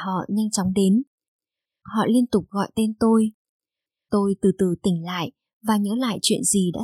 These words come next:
xảy ra từng chút, từng chút một. Cuối cùng, tôi đã phục hồi trí nhớ và cảm nhận được tôi là một người tu luyện. Tai nạn xảy ra vào buổi sáng và tôi trở về nhà vào khoảng trưa. Tôi cảm thấy xương của mình vỡ vụn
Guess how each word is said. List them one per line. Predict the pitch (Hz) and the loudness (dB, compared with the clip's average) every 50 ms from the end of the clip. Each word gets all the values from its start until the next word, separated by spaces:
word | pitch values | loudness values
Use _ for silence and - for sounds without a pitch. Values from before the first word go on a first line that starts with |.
| - - | -2 -2
xảy | 247 190 160 - - | -2 -2 -2 -2 -4
ra | 208 214 214 214 - _ - | -4 -4 -6 -10 -12 _ -4
từng | 208 175 170 | -4 -4 -4
chút, | - - 240 254 277 269 - _ _ - | -2 0 0 0 0 -2 -4 _ _ -4
từng | - 185 175 - | -2 -2 -2 0
chút | - 269 269 - | 0 0 2 4
một. | 240 220 196 175 - _ _ _ _ _ _ _ _ _ _ _ _ _ _ _ - | 4 4 4 2 0 _ _ _ _ _ _ _ _ _ _ _ _ _ _ _ -2
Cuối | - 208 202 | 0 0 2
cùng, | - 262 240 202 180 170 175 - _ _ _ | 2 2 2 4 2 0 -2 -6 _ _ _
tôi | - 214 214 | 0 0 0
đã | 226 240 - | 0 -2 -2
phục | - 214 - | -4 -4 -2
hồi | 170 180 190 185 175 160 | -2 -2 0 0 0 0
trí | - - 185 | -2 -2 0
nhớ | 196 208 208 190 185 185 220 277 - _ _ _ _ _ 226 | 0 0 0 -2 -2 -4 -4 -6 -8 _ _ _ _ _ -2
và | 226 208 - | -2 -2 0
cảm | - 208 175 180 | -2 -4 -4 -4
nhận | 185 - - | -4 -4 -4
được | 175 196 190 190 175 _ _ _ _ _ _ _ | -2 -2 -2 -2 -2 _ _ _ _ _ _ _
tôi | - 226 226 214 | 2 2 4 4
là | 190 | 2
một | 185 180 175 175 | 0 -2 -2 -2
người | 190 185 180 165 - | 0 0 0 -2 -2
tu | - 220 214 214 | -2 0 2 4
luyện. | 208 214 208 190 143 - _ _ _ _ _ _ _ _ _ _ _ _ _ _ - | 4 4 4 4 2 -4 _ _ _ _ _ _ _ _ _ _ _ _ _ _ -8
Tai | - 190 190 | -6 -6 -4
nạn | 190 185 180 180 | -4 -6 -6 -4
xảy | - - 214 185 170 | -4 -4 -4 -4 -4
ra | 180 - 226 226 226 214 208 | -6 -6 -6 -6 -6 -6 -8
vào | 196 175 | -6 -4
buổi | 175 170 156 - - | -4 -4 -4 -2 -2
sáng | - 175 170 175 208 262 - _ _ _ _ _ _ | -4 -4 -4 -6 -6 -8 -8 _ _ _ _ _ _
và | - 208 208 - | -4 -4 0 0
tôi | 269 269 254 | 0 0 2
trở | - 254 220 175 180 | 0 0 -2 -2 -2
về | 185 180 175 175 | -2 -4 -4 -4
nhà | 185 180 175 170 180 | -6 -6 -6 -6 -8
vào | 175 170 - | -8 -8 -4
khoảng | - 190 170 165 | -4 -4 -4 -4
trưa. | - - 233 226 226 226 226 220 _ _ _ _ _ _ _ _ _ _ _ _ _ _ - | -2 0 0 0 0 -2 -4 -6 _ _ _ _ _ _ _ _ _ _ _ _ _ _ 0
Tôi | 226 214 - | 0 0 0
cảm | 214 185 165 - | -2 -6 -6 -6
thấy | - 190 175 185 220 254 - - | -8 -6 -4 -4 -4 -2 -2 0
xương | - 226 208 214 | 0 0 0 0
của | - 185 | -2 -2
mình | 175 180 180 175 175 170 | 0 0 0 -2 -2 -4
vỡ | - 233 - 240 - | -6 -6 -6 -4 0
vụn | 262 254 240 | 2 2 2